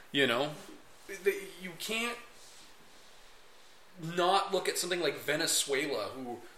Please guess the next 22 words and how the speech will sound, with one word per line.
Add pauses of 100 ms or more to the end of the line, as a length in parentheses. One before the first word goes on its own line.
(100)
was
fucking
running
out
of
food,
right?
There's
no
reason
any
country
in
the
modern
time
should (100)
be
running
out
of
food.